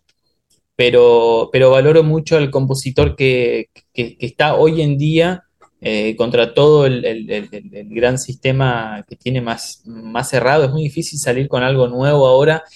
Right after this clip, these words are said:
y más todavía si es algo folclórico o tanguero, o como vos le querés llamar. Entonces, como que estoy apostando mucho a, a,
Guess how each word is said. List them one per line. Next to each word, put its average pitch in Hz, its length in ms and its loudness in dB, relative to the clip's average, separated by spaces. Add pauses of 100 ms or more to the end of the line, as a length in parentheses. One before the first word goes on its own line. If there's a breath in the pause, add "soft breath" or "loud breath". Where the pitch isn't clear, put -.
(160 loud breath)
y 117 120 -8
más 135 180 -2
todavía 147 280 2
si 127 180 -4
es 131 60 -2
algo 139 260 2
folclórico 135 760 -2
o 117 140 2
tanguero, 123 640 -2
o 113 140 2
como 113 180 -10
vos 117 120 -10
le 120 80 -12
querés 120 220 -8
llamar. 113 280 -8 (380 soft breath)
Entonces, 127 360 -2
como 127 220 -4
que 104 400 -6 (560 loud breath)
estoy 131 320 -4
apostando 135 540 0
mucho 147 480 -2
a, 110 160 -6
a, 107 360 -16